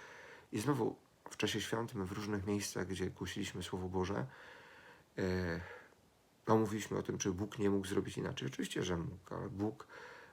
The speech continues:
wybiera tę drogę w swojej odwiecznej mądrości. E, to jest, to jest ważne dla nas, dlatego że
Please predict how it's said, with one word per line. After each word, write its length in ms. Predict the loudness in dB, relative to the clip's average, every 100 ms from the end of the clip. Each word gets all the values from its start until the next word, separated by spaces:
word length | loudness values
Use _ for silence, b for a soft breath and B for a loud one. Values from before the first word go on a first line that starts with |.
| -4
wybiera 360 | 2 6 6
tę 260 | 4 2 2
drogę 420 | 2 0 2 -2
w 60 | -2
swojej 460 | 0 2 2 0 -2
odwiecznej 440 | -2 2 0 0 0
mądrości. 680 | 2 2 0 -4 -2 -2 -4 B B B B -8
E, 40 | 0 4 4 2 -2 -6 -14 0
to 80 | 2
jest, 160 | 2 -2 -10 0
to 80 | 0
jest 160 | 2
ważne 360 | 4 4 4 0
dla 200 | 2 2
nas, 180 | 0 -2
dlatego 480 | -4 -4 -4 -2
że 340 | 0 2 2